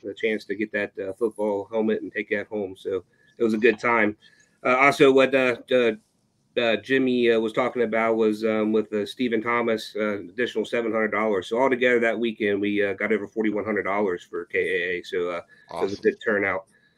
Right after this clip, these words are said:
Speaker 1: Um, and as we, uh, been doing here, uh, we're making a big difference. Houday Nation and everybody helping out. Um, we're affecting these charities and what they're able to provide, uh, to the community.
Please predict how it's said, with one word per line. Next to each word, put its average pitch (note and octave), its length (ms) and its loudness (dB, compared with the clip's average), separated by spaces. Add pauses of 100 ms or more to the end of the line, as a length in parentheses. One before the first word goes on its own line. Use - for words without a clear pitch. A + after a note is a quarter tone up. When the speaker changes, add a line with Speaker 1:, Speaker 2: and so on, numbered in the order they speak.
(160)
Speaker 1:
Um, F#2+ 280 -2
and G2 100 0
as G2 140 -2
we, G2+ 220 0
uh, F#2+ 180 0
been G2 180 -6
doing G#2 240 0
here, G2 380 2
uh, F#2+ 40 0
we're G2+ 140 0
making G#2 280 2
a G2 40 -2
big F#2+ 220 -2
difference. F#2 500 -4
Houday G2+ 260 2
Nation G2+ 480 -2
and F#2 140 -4
everybody F#2+ 420 -2
helping F#2+ 300 -4
out. G2 300 -4
Um, F#2 180 -8
we're F#2+ 220 -8 (180)
affecting G2+ 420 -4
these F#2+ 180 -6
charities G2 500 -2
and F2+ 140 -4
what F#2 120 -6
they're F#2 140 -2
able F#2 200 -4
to F2 60 -12
provide, F#2 440 -6 (200)
uh, F2 160 -6
to G2 100 -10
the F2 80 -14
community. F2+ 520 -8